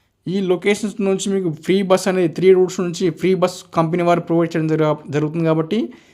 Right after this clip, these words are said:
ఈ దగ్గరలోనే ఎవరైనా ఉంటే మీకు ఎలిజిబుల్ ఉంటే మీరు మినిమం టెన్త్ క్లాస్ చదువుకొని ఉంటే అప్లై చేసుకోవచ్చు. అలాగే ఫ్రీ ఫుడ్ అనేది కూడా కంపెనీ వారి ఇవ్వడం జరుగుతుంది కాబట్టి ప్రాబ్లం ఏమి ఉండదు.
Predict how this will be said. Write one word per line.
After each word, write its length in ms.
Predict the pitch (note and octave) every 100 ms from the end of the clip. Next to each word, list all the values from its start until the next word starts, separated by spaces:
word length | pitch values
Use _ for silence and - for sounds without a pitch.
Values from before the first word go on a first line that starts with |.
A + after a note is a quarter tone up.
| _ - F#3
ఈ 40 | F#3+ D#3
దగ్గరలోనే 520 | D#3+ F#3+ G3+ G3+ G3+
ఎవరైనా 320 | F#3+ F#3 F3+ F3 D#3+ - - _ C#3+
ఉంటే 200 | F3 E3+ G3+
మీకు 220 | G3 F#3+ F#3 D3 - - _ C#3+
ఎలిజిబుల్ 340 | D#3+ F3 F#3+ F#3+
ఉంటే 220 | F#3 G3+ B3 - - _ _ _ _ _ D3+
మీరు 220 | E3 D#3+ D#3 D#3+
మినిమం 280 | D#3+ F#3 F#3
టెన్త్ 220 | F3 E3 E3
క్లాస్ 180 | F#3 F3+ F3
చదువుకొని 400 | E3 D#3+ F3+ E3+
ఉంటే 200 | E3 E3 A3+ - - _ - C3+
అప్లై 240 | C3+ F3+
చేసుకోవచ్చు. 480 | F3 E3+ F3+ F3 G3+ A3+ - - _ -
అలాగే 240 | D3+ D#3+ D#3+ D#3+
ఫ్రీ 120 | F3 G#3 -
ఫుడ్ 200 | F#3 F3
అనేది 180 | F3+ F3+ F3
కూడా 140 | F3 E3 -
కంపెనీ 260 | E3 E3+ E3+
వారి 200 | E3+ E3 C#3+ - - _ _ -
ఇవ్వడం 280 | C#3 E3+ E3+
జరుగుతుంది 320 | E3 D#3+ E3+ D#3
కాబట్టి 340 | D#3 D#3 E3+ C#3+ C3+ - _ _ _
ప్రాబ్లం 280 | B2+ C#3+ D3+ D#3
ఏమి 100 | D3+
ఉండదు. 240 | D3 D3